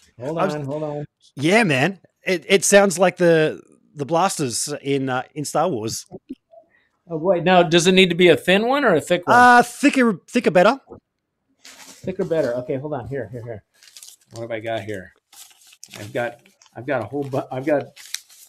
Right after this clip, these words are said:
Speaker 1: all these are kinda left over from the, actually way left over from the days when Mark Sandman and I were trying to figure out which gauges.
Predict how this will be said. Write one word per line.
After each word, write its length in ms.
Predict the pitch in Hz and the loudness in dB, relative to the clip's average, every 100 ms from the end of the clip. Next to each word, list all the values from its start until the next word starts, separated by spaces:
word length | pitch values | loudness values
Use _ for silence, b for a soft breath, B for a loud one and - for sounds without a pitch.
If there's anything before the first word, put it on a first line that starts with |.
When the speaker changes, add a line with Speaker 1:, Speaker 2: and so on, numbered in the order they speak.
| - | 0
Speaker 1:
all 160 | 156 180 | 4 6
these 220 | 175 147 | 4 4
are 200 | 151 131 | 0 -2
kinda 260 | - 165 143 | -2 -2 0
left 300 | 139 143 - | 0 0 -2
over 220 | 151 143 | -4 -4
from 280 | - 131 123 | -4 -8 -6
the, 180 | 117 127 | -6 -6
actually 340 | 131 - 113 101 | -8 -8 -10 -10
way 260 | 104 123 | -8 -4
left 240 | 147 123 - | -4 -4 -6
over 200 | 107 107 | -10 -10
from 200 | 117 107 | -12 -12
the 60 | 107 | -10
days 340 | 113 113 110 | -8 -8 -8
when 180 | 117 107 | -10 -10
Mark 200 | 110 113 | -10 -12
Sandman 420 | - 131 127 120 | -12 -10 -10 -10
and 100 | 113 | -10
I 100 | 110 | -10
were 100 | 113 | -10
trying 260 | 101 - 117 | -10 -10 -10
to 60 | 107 | -12
figure 240 | 117 117 | -10 -8
out 120 | 110 | -8
which 260 | 110 120 - | -10 -12 -12
gauges. 540 | 120 131 117 101 - | -10 -10 -10 -14 -16